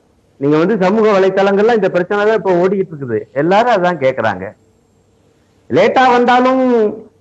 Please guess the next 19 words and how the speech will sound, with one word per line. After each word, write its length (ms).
லேட்டஸ்டா 520
வருவாரான்னு 680
பார்த்தா, 340
ஏற்கனவே 640
இருக்கக்கூடிய 760
கட்சியில 640
இருந்த 460
ஒருத்தரை 340
கொண்டாந்து 420
ஒருங்கிணைப்பாளரா 1040
போட்டா 280
அதுக்கு 260
பேர் 260
லேட்டஸ்டா? 640
அது 380
ஒரு 280
பழைய 360
விஷயமால 640
போச்சு 420